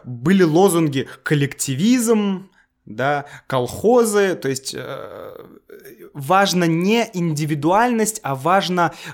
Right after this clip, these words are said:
э, все, что относится к группе людей, к массе людей. Вот масса людей наиболее важна,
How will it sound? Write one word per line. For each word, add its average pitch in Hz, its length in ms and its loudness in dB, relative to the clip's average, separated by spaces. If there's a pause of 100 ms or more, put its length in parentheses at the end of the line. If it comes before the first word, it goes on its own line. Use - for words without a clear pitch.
э, 131 480 -12
все, - 200 -2
что 185 180 -2
относится 156 500 -4
к 131 80 -10
группе 147 460 -2
людей, 117 340 -4
к - 180 -8
массе 139 540 -2
людей. 90 500 -12
Вот 104 220 -18
масса 143 520 -4
людей 147 360 -2
наиболее 135 500 0
важна, 123 640 -4